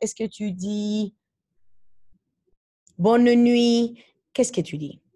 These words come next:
OK ? Et on va voir ici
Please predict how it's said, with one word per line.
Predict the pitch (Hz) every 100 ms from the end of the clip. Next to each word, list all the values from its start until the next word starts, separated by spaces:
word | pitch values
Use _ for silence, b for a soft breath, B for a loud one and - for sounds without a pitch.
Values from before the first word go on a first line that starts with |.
| _ _ -
OK ? | 180 220
Et | 214 330 415 _ _ _ _ _ _ _ _ _ _ - - 208 202
on |
va | 196 226
voir | 220 180 185 285 - -
ici | 233 - 180 208 370